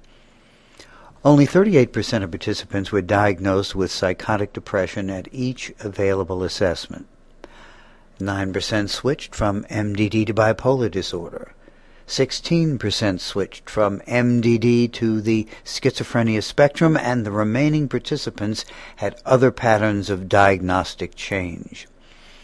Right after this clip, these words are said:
In comparison to participants who were consistently diagnosed with psychotic depression,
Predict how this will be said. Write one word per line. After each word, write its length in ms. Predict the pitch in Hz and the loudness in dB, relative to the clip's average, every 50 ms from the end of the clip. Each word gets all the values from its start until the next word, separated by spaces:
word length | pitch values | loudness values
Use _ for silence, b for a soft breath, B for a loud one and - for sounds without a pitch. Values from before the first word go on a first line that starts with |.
| B B B B B B B B B | B B B B B B B B B
In 140 | 131 135 | -2 0
comparison 760 | - 151 139 123 156 170 190 220 233 202 - 160 143 135 127 | 2 0 0 2 2 2 4 4 2 2 2 2 2 2 0
to 160 | - - 127 | 0 -2 -4
participants 640 | 110 - 120 - 120 113 - - 104 117 107 104 - | -4 -4 -4 -4 -6 -6 -6 -6 -6 -6 -6 -6 -6
who 100 | - 110 | -6 -4
were 140 | 98 101 104 | -2 -2 -2
consistently 880 | - - 101 92 - - - - 165 160 - - 170 156 - 143 127 117 | -4 -6 -8 -8 -8 -6 -4 -4 -4 -4 -4 -6 -8 -4 0 0 0 0
diagnosed 760 | 110 120 120 117 117 110 92 107 110 110 113 104 - - | 2 2 4 4 2 2 0 -2 -2 -2 -2 -4 -4 -6
with 160 | - 107 - - | -6 -6 -6 -4
psychotic 640 | - - 95 90 - - - 110 104 95 95 85 | -2 0 0 0 -2 -2 -2 -2 0 0 -2 -4
depression, 580 | - 110 - - - 120 113 104 - - 98 104 | -8 -12 -4 2 6 6 6 6 2 -2 -4 -6